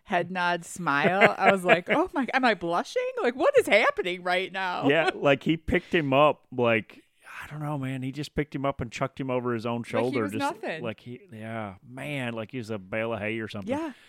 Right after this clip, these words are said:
Speaker 2: Which, I mean, Brock Lesnar's a farmer,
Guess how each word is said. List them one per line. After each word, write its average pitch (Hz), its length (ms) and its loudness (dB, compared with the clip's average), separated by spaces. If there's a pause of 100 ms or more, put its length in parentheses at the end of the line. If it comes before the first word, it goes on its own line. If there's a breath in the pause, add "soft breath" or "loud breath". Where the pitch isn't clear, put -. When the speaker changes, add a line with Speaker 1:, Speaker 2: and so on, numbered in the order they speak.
(400 loud breath)
Speaker 2:
Which, 117 380 -2
I 113 60 -4
mean, 101 400 -6
Brock 113 240 -2
Lesnar's 120 340 -2
a 101 60 -10
farmer, 113 580 -2